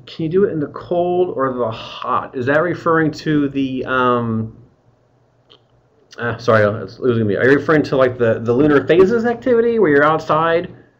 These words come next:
and you have the, uh, styrofoam ball and the pin? Ah, either way. As long as you have, as long as the sun's out, <laughs> you can actually get the sunlight. It doesn't work too good on a cloudy day.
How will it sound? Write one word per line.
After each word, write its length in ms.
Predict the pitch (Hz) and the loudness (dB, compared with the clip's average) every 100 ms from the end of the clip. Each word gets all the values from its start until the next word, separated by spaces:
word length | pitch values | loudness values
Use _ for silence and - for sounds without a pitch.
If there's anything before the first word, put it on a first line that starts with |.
| _ _ _ | _ _ _
and 120 | 117 | -2
you 100 | 131 131 | -2 0
have 260 | 139 131 | -2 -2
the, 200 | 127 123 | 0 2
uh, 200 | 123 120 | 2 0
styrofoam 480 | 117 135 135 151 131 | 0 0 2 0 -2
ball 160 | 127 135 | -2 -2
and 100 | 131 | -6
the 60 | |
pin? 500 | 123 139 139 139 139 139 - _ _ _ _ _ _ _ _ _ _ _ _ _ _ _ _ _ _ _ _ _ _ _ _ _ _ _ _ _ | -6 -4 -2 -2 -4 -8 -20 _ _ _ _ _ _ _ _ _ _ _ _ _ _ _ _ _ _ _ _ _ _ _ _ _ _ _ _ _
Ah, 100 | 220 | 2
either 240 | 180 240 226 | 6 8 8
way. 320 | 175 165 113 - - _ _ _ _ _ _ _ _ | 8 4 0 -12 -20 _ _ _ _ _ _ _ _
As 100 | 123 | 0
long 220 | 156 208 | 4 6
as 100 | 214 | 8
you 80 | 208 | 6
have, 340 | 185 185 175 | 6 4 2
as 200 | 139 127 | 0 0
long 180 | 131 185 | 4 4
as 60 | 165 | 4
the 80 | 139 | 4
sun's 340 | - 208 220 | 4 4 4
out, 400 | 233 269 - - - | 0 -2 -8 -12 -20
<laughs> 100 | - | -14
you 180 | 139 151 | -8 -6
can 160 | - 165 | -2 -2
actually 240 | - 165 | -2 -2
get 160 | 156 156 | -4 -4
the 80 | |
sunlight. 300 | 135 170 180 | -2 0 4
It 40 | 165 | 4
doesn't 160 | 175 | 4
work 160 | 156 143 | 2 0
too 140 | - | -2
good 160 | 135 131 | 2 2
on 60 | 117 | 2
a 60 | |
cloudy 360 | 95 143 135 110 | -2 0 0 0
day. 320 | 98 95 - | -2 -2 -8